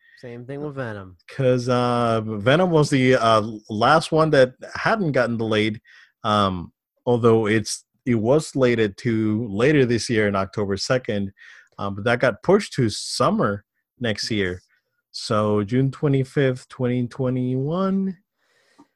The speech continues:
Speaker 2: And
Speaker 1: Dude, it's gonna be so packed
Speaker 2: it's
Speaker 1: next
Speaker 2: gonna be
Speaker 1: year.
Speaker 2: super packed, yeah, 'cause we got,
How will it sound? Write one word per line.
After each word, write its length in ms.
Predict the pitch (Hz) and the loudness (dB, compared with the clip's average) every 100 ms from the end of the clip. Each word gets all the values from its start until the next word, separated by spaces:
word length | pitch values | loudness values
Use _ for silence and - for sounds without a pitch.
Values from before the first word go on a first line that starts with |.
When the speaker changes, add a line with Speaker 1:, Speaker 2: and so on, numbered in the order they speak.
| - | -10
Speaker 2:
And 580 | 123 139 165 190 202 196 | -4 -2 -2 -4 -4 -4
Speaker 1:
Dude, 20 | |
it's 120 | 202 | -8
gonna 180 | - 147 | -14 -20
be 80 | 147 | -20
so 280 | - 160 151 | -16 -16 -16
packed 540 | - - 165 156 - - | -18 -18 -16 -18 -10 -2
Speaker 2:
it's 160 | 160 | -2
Speaker 1:
next 40 | 156 | 2
Speaker 2:
gonna 200 | 170 165 | 4 4
be 60 | 170 | 2
Speaker 1:
year. 60 | |
Speaker 2:
super 360 | 139 220 240 220 | 2 0 0 -2
packed, 480 | - 254 311 - 190 | -2 -6 -6 -8 -8
yeah, 340 | 226 311 - - - | -8 -8 -14 -18 -10
'cause 240 | 175 151 | -6 -4
we 140 | 165 185 | -4 -4
got, 460 | 185 175 180 180 | -4 -6 -6 -8